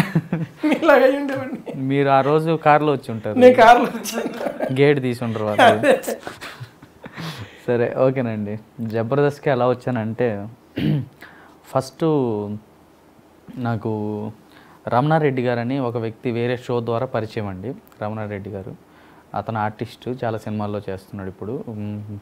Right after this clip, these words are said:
Speaker 1: పెద్ద పెద్ద సినిమాలు అన్నిట్లో కూడా, సురేందర్ రెడ్డి గారి మూవీల్లో కానీ, పెద్ద సినిమాలు అన్నిట్లో ఉన్నాడు అతను, డైలాగ్ ఆర్టిస్ట్ రమణారెడ్డి పేరు. So, అతను పరిచయం ఉన్నాడు.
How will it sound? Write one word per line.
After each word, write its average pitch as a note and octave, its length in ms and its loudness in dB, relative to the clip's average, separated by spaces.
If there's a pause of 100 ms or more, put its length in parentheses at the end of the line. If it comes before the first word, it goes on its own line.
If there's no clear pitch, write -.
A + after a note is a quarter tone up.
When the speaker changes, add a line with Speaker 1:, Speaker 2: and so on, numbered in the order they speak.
Speaker 1:
పెద్ద G#2+ 160 -4
పెద్ద A2+ 100 -6
సినిమాలు A#2 360 -6
అన్నిట్లో A#2+ 400 -4
కూడా, D3 160 -2
సురేందర్ A#2 380 -6
రెడ్డి A2 160 -6
గారి G#2+ 160 -4
మూవీల్లో G#2 440 -6
కానీ, G#2+ 280 -8
పెద్ద A2 200 -8
సినిమాలు A2+ 360 -6
అన్నిట్లో B2+ 320 -4
ఉన్నాడు A2 240 -4
అతను, A#2 340 -10
డైలాగ్ G#2+ 260 -4
ఆర్టిస్ట్ G2 360 -14 (640)
రమణారెడ్డి G#2+ 480 -4
పేరు. G2+ 300 -6 (1000)
So, F3 60 8
అతను C#3+ 220 4
పరిచయం C3 380 0
ఉన్నాడు. A2+ 480 -4